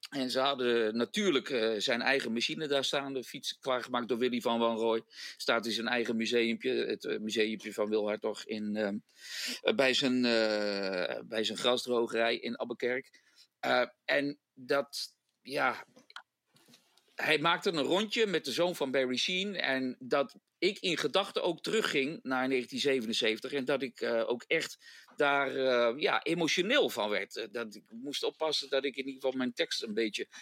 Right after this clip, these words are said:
fatsoenlijk, eh, eruit, eh, probeerde te kramen. Maar ja, dat, daar merk je toch, eh, althans, laat ik voor mezelf spreken, ik denk niet dat het alleen voor mezelf geldt, maar hoe diep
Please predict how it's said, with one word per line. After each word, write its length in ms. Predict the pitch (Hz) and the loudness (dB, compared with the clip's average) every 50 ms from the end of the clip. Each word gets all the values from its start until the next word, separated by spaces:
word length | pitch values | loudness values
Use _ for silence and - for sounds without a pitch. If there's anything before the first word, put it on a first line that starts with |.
| - | -16
fatsoenlijk, 540 | - - - - 135 123 120 110 104 - - | -10 -8 -6 -4 -2 0 0 0 -2 -2 -2
eh, 140 | 110 107 107 - - - - - | 0 0 0 0 -2 -12 -16 -2
eruit, 560 | - 123 113 117 - 117 117 113 - - - - | 0 0 0 2 0 0 0 0 -2 -4 -6 -2
eh, 200 | 110 107 104 104 - _ - - - - - - - - - - - _ _ | -2 -2 -2 -2 -8 _ -20 -18 -16 -14 -12 -12 -12 -12 -14 -14 -16 _ _
probeerde 560 | - 127 135 123 147 139 127 120 113 113 - | -2 -2 0 2 4 4 4 4 4 2 0
te 220 | - - 117 107 - | 2 0 0 0 0
kramen. 720 | - 139 131 135 131 117 110 110 110 110 131 160 - - _ | -2 -2 2 2 4 2 2 2 0 -2 -4 -6 -8 -14 _
Maar 460 | - 135 135 131 131 127 127 - - - | -6 -2 0 2 2 2 0 -2 -8 -12
ja, 220 | 120 147 143 139 135 | -6 -4 -4 -4 -4
dat, 180 | 135 156 143 160 _ | -4 -6 -10 -10 _
daar 200 | _ - 151 143 | _ -4 -2 -2
merk 260 | 170 196 220 226 220 - | 0 0 0 0 0 -4
je 140 | 190 180 | -8 -4
toch, 260 | - 294 269 262 - - | 0 0 0 0 0 -2
eh, 160 | 269 240 - | 0 0 0
althans, 560 | - 139 156 151 151 165 190 202 196 - - | 2 0 0 0 -2 -4 -4 -2 -4 -4 -6
laat 140 | - 139 139 139 | -2 -2 -2 -2
ik 80 | - | -2
voor 120 | - 160 151 | -6 -6 -4
mezelf 320 | 139 127 151 165 175 165 | -4 -2 0 0 0 -2
spreken, 320 | - - 160 156 - 151 | -2 -4 -4 -4 -2 -4
ik 80 | 135 135 | -4 -2
denk 200 | 143 143 139 120 | -2 -2 -2 -2
niet 140 | 131 127 - | -8 -4 -2
dat 140 | 131 123 113 | -2 0 0
het 120 | 117 110 | 0 0
alleen 280 | 120 117 117 117 117 - | 0 0 0 0 -2 -2
voor 140 | - 110 | -4 -4
mezelf 320 | 107 107 117 113 107 104 - | -4 -2 0 0 0 -2 -2
geldt, 220 | - 135 143 - | -4 -6 -6 -6
maar 380 | 123 104 _ - - - - _ _ | -8 -12 _ -14 -20 -20 -20 _ _
hoe 320 | - 147 165 160 131 123 | -4 -4 -4 -4 -4 -4
diep 320 | - 190 226 269 - - | -2 0 0 0 -2 -6